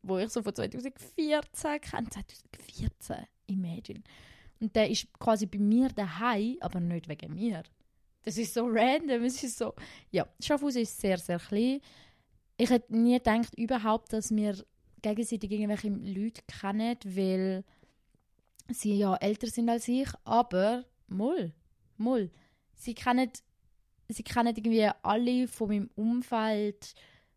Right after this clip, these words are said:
Nein, nicht alle, aber so von früher. Und der kennt man von dort und der Lehrer kennt es auch von mir. Und mit dem Lehrer ist der ein Mitbewohner vielleicht, keine Ahnung, befreundet, was auch immer.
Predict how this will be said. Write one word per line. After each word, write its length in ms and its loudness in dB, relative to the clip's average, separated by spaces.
Nein, 300 -2
nicht 220 -6
alle, 240 -4
aber 100 -6
so 160 -6
von 140 -8
früher. 420 2
Und 560 2
der 220 4
kennt 280 -6
man 80 0
von 140 -8
dort 320 0
und 340 2
der 140 10
Lehrer 380 6
kennt 320 2
es 120 -12
auch 380 4
von 240 2
mir. 380 6
Und 200 4
mit 220 0
dem 120 6
Lehrer 300 4
ist 160 -2
der 140 2
ein 200 4
Mitbewohner 520 2
vielleicht, 340 -4
keine 160 -6
Ahnung, 180 -4
befreundet, 560 -2
was 140 -4
auch 100 -6
immer. 460 2